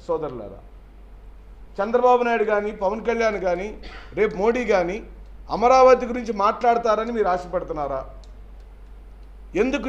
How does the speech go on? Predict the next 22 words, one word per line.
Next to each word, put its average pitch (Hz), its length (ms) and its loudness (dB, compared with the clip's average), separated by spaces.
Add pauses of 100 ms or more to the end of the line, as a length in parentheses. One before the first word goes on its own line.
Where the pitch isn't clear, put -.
ఈ 262 100 0
రోజు 247 240 8
వరకు 220 200 -2 (120)
చంద్రబాబు 214 520 0
నాయుడు 202 260 -2 (680)
లేదా 226 180 -2 (100)
పవన్ 202 280 -2
కళ్యాణ్, 202 320 -4 (100)
మోడీ 196 240 -4 (560)
అమరావతి 240 460 6 (100)
వాళ్ళు 226 260 8
సృష్టించి, 240 480 -8 (100)
వాళ్ళు 226 260 4 (100)
ఫేక్ 233 200 4 (100)
రాజధానిని, 208 500 -2 (1300)
రైతుల 180 260 -6 (100)
దగ్గర 170 240 -10
నుంచి 160 140 -14 (100)
యాభై 147 260 -8
నాలుగు 139 300 -12
వేల 165 200 -6 (340)
ఎకరాల 147 280 -10